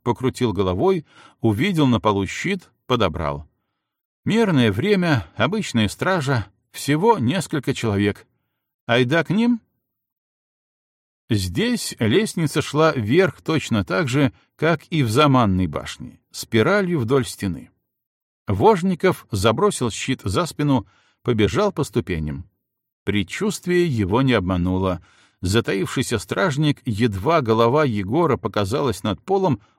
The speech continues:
ударил вниз копьем. Щит даже хрустнул, но не раскололся. Ватажник рванулся вперед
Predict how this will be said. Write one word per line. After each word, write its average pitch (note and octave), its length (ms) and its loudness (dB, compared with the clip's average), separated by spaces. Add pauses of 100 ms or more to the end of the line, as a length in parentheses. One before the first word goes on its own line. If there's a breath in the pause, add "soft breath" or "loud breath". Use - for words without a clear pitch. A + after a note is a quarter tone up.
ударил C3 500 0
вниз G#2+ 320 0
копьем. - 500 -8 (720)
Щит - 500 -2
даже C#3+ 440 2
хрустнул, A2 760 -2 (220 soft breath)
но C#4 220 0
не F3 140 -4
раскололся. - 680 -6 (1120)
Ватажник C3+ 800 0
рванулся A#2 520 2
вперед E3+ 520 -2